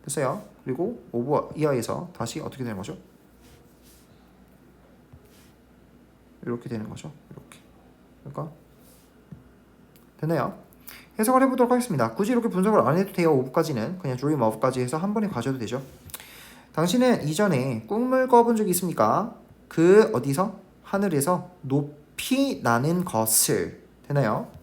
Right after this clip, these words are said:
자, 다음. "You wish to drive a fancy car." 이렇게 나왔죠. 드라이브 목적어가 카가 되겠죠. 이렇게 되네요.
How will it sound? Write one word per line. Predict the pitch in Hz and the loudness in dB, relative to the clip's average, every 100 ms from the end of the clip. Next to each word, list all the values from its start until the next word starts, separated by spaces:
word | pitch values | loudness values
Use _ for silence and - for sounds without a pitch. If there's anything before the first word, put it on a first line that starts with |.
| - - - - - - - - - - - - - - _ | -20 -20 -20 -20 -20 -20 -20 -20 -20 -20 -20 -20 -20 -20 _
자, | - 117 139 262 262 - - - - - | -2 2 2 0 -4 -16 -20 -20 -20 -6
다음. | 143 131 113 233 - - - - - - - - - - - _ - - - _ _ - 143 | 0 2 0 -4 -12 -20 -20 -20 -20 -20 -20 -20 -20 -20 -20 _ -20 -20 -20 _ _ -12 -2
"You | 165 220 240 143 | 2 2 2 0
wish | 147 185 - - - - - | -2 -4 -8 -20 -20 -20 -10
to | - 196 | -4 -2
drive | 139 110 107 160 | 0 0 0 -4
a | |
fancy | - 120 - 175 | -6 -4 -4 -4
car." | 104 113 | -2 -2
이렇게 | 151 147 | -2 -4
나왔죠. | 104 92 147 185 | -4 -4 -6 -6
드라이브 | - 113 107 110 | -6 -4 -2 -2
목적어가 | 170 156 - 113 107 113 127 156 220 214 | -4 -4 -6 -4 0 2 4 4 2 0
카가 | - 208 220 | -6 -6 -6
되겠죠. | 123 110 - | -6 -8 -10
이렇게 | - - - - - - - | -12 -14 -20 -20 -20 -12 -4
되네요. | 147 143 | -2 -2